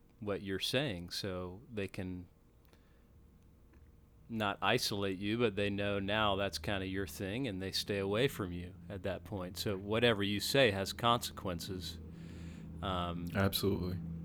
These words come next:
Speaker 1: so it's your choice. Um, it could work. It might, it might backfire on you, but at the end of the day, you have the right to say whatever you want, whenever you want. Um, it's just gonna have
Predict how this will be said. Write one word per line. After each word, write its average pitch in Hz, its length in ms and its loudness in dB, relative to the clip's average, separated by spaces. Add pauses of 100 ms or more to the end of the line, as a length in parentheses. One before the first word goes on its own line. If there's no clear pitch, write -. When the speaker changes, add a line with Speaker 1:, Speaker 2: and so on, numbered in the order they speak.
(320)
Speaker 1:
so 104 240 0
it's 92 180 0
your 107 140 4
choice. 98 680 2 (480)
Um, 92 260 -2
it 87 100 -4
could 104 220 2
work. 101 380 4
It 95 100 -2
might, 101 300 2
it 101 120 0
might 98 260 -2
backfire 90 680 0
on 90 240 -6
you, 90 160 -6
but 90 300 -4 (360)
at 101 160 -2
the 104 120 -2
end 92 120 -2
of 87 80 -4
the 92 100 -2
day, 104 320 4
you 92 180 -2
have 95 180 -2
the 98 100 -4
right 90 280 -2
to - 80 -8
say 98 240 -2
whatever 90 320 -4
you 87 100 -8
want, 92 360 -6 (720)
whenever 101 440 2
you 87 160 -4
want. 90 420 -8 (240)
Um, 90 420 -8 (480)
it's 104 160 -8
just - 220 -6
gonna 95 200 -2
have 87 460 -4